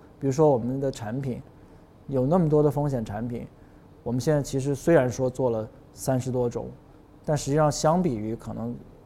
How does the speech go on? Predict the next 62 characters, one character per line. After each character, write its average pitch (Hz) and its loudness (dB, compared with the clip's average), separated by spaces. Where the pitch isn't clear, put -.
呃， 123 -8
不 143 0
合 127 2
规 127 0
的 117 -4
或 139 -2
者 123 0
潜 123 -4
在 139 2
的， 113 -6
呃， 131 -6
不 143 -4
安 131 2
全 117 -4
的 120 -4
产 113 -10
品 120 -12
还 - -6
是 131 -4
很 160 -6
少 - -8
的， - -20
啊。 139 -14
所 165 2
以 151 6
如 160 2
果 180 6
能 170 -4
更 247 0
好 127 -2
地 117 -6
把 107 -2
这 123 -6
个， 110 -8
这 127 -6
些， 113 -8
呃， 123 -10
问 156 -2
题 135 0
产 131 -2
品 123 -4
进 127 -4
行 127 -2
调 123 0
查， 110 -10
然 127 -8
后 123 -6
把 113 -2
相 127 -6
关 127 -2
的 123 -4
这 117 -6
个 117 -6
信 123 -8
息 120 -8
传 117 -6
递 131 -2
给 120 -2
公 117 -6
众 117 -8
的 120 -10
话， 120 -12